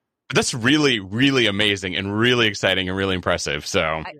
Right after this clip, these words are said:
Speaker 2: I can't say this without giving away. Cody accused this woman of doing a movie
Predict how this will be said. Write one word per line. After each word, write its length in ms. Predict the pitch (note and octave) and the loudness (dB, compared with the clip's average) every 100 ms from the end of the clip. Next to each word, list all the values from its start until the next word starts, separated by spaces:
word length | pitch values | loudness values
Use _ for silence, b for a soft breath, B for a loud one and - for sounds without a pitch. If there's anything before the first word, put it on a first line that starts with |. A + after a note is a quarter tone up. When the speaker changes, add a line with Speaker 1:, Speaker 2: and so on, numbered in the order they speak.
| - | -4
Speaker 2:
I 60 | G3 | -2
can't 280 | - A3+ A#3 | 0 0 0
say 140 | A3+ | 0
this 220 | F3+ F3+ | 0 -2
without 200 | F3 F3 | 0 0
giving 280 | E3 D#3+ D#3+ | 0 -2 -2
away. 140 | C#3+ - | -4 -2
Cody 460 | B2+ G3 A3 A#3+ | 0 2 0 -2
accused 500 | F#3+ - G3+ G3+ - | -6 -6 -6 -6 -6
this 220 | F3 E3+ | -8 -8
woman 420 | E3+ F3 E3 D3+ C#3+ | -6 -6 -4 -6 -6
of 180 | D3 | -6
doing 340 | A#2+ E3+ G3 G3+ | 2 2 2 0
a 80 | F3 | -2
movie 600 | E3+ G#3 G3 E3+ D#3 | 2 2 4 4 4